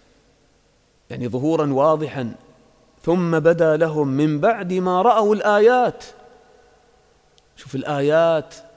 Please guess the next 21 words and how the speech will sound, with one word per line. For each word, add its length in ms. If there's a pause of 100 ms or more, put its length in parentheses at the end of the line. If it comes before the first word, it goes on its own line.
(100)
الواضحة 880 (760)
على 240
براءته، 760 (720)
كما 220
عرفنا 500 (600)
من 460 (640)
شق 400
القميص 680
من 260
دبر، 460 (560)
أن 100
هو 160
الذي 340
هرب 280
منها، 460
شقته 520
من 220
دبر 460 (1000)
ووجده 1700
عند 240
الباب، 440